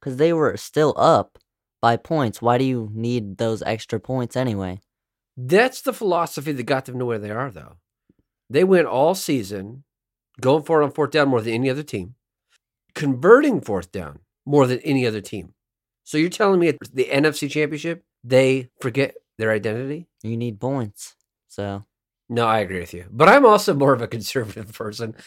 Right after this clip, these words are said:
Speaker 2: I never would have had that route in the first place. Now, here we go. Andy Reid went for it on fourth down, didn't get it. Nobody's judging his choices.
Speaker 1: They won the game.
Speaker 2: Because I went, that's what it takes.
Speaker 1: They bounced back from it.
Speaker 2: That doesn't seem very fair.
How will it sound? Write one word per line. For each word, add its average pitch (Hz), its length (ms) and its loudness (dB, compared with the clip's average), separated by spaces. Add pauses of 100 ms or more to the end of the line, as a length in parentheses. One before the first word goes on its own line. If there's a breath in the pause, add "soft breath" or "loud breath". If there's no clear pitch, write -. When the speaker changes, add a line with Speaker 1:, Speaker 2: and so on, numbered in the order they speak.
(160 loud breath)
Speaker 2:
I 180 160 4
never 185 260 4
would 143 140 0
have 127 260 -6 (220)
had 123 260 -2
that 113 220 -6
route 104 220 -4
in - 60 -20
the 95 60 -10
first 101 280 -8
place. 113 400 -8 (340)
Now, 143 100 4
here 208 120 8
we 185 100 8
go. 185 220 8 (140)
Andy 196 300 6
Reid 214 220 2
went 165 240 0
for 131 180 2
it - 20 2
on 113 80 -2
fourth 123 220 0
down, 120 260 0
didn't 117 280 -2
get 120 180 0
it. 110 100 -6
Nobody's 131 440 0
judging 107 320 -2
his 151 160 -4
choices. 92 540 -10 (140)
Speaker 1:
They 104 140 -12
won 104 160 -10
the 104 80 -12
game. 113 260 -8
Speaker 2:
Because 104 280 -6
I 98 60 -6
went, 95 180 -12
that's 123 200 -2
what 123 120 -2
it 98 80 -10
takes. 127 280 -6 (140)
Speaker 1:
They 107 140 -6
bounced 110 320 -8
back 120 280 -6
from 98 220 -8
it. 95 240 -12
Speaker 2:
That 92 140 -12
doesn't 87 240 -16
seem 90 180 -16
very 85 180 -18
fair. 90 300 -20